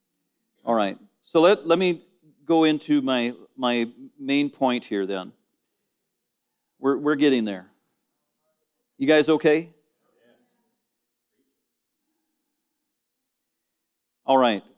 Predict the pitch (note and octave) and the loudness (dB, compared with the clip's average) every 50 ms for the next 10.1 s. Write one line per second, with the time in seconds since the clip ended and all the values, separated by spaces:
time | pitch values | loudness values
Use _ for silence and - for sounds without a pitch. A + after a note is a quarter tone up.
0 | _ _ _ _ _ _ _ _ _ - C3 B2+ B2 A#2+ A#2+ A#2+ A2 G#2 G2+ - | _ _ _ _ _ _ _ _ _ 0 2 2 4 4 2 2 0 -4 -8 -14
1 | _ _ _ _ _ _ _ _ _ _ _ _ _ _ _ _ _ _ _ _ | _ _ _ _ _ _ _ _ _ _ _ _ _ _ _ _ _ _ _ _
2 | _ _ _ _ _ _ _ _ _ _ _ _ _ _ _ _ _ _ _ _ | _ _ _ _ _ _ _ _ _ _ _ _ _ _ _ _ _ _ _ _
3 | _ _ _ _ _ _ _ _ _ _ _ _ _ _ _ _ _ _ _ _ | _ _ _ _ _ _ _ _ _ _ _ _ _ _ _ _ _ _ _ _
4 | _ _ - C#3 D#3 F3+ G3+ G3+ G#3+ G#3 F#3+ - - - F3 E3 D#3 C#3+ C#3+ C#3 | _ _ 0 2 4 4 4 4 2 0 -2 -6 -2 2 4 6 6 6 6 4
5 | C#3 C#3+ - - - E3 D3+ - - - D#3 C#3+ B2 A2+ F#2+ F2 - _ _ - | 0 -6 -14 -6 -4 -4 -4 -4 -4 -2 2 2 2 2 2 -2 -6 _ _ -8
6 | C3 B2 - - B2+ G#2+ F#2+ F#2 F2 E2 - _ _ _ _ _ _ _ _ _ | -8 -8 -4 -2 -2 -2 -2 -2 -6 -8 -12 _ _ _ _ _ _ _ _ _
7 | _ _ _ _ _ _ _ _ _ _ _ _ _ _ _ B2+ C3 C#3 D3 D#3+ | _ _ _ _ _ _ _ _ _ _ _ _ _ _ _ 0 2 2 2 2
8 | E3 E3 D#3+ - - - D3 C3 A#2 A2+ A2+ A#2 - - _ _ _ _ _ _ | 0 -2 -4 -6 -4 0 2 2 4 4 2 0 -4 -10 _ _ _ _ _ _
9 | _ _ _ _ _ _ _ _ - - - A#2+ - - - B2+ A2+ G#2+ F#2+ F2 | _ _ _ _ _ _ _ _ -8 -6 -6 -6 -6 -6 -4 -2 -2 -2 -2 -4
10 | E2+ | -6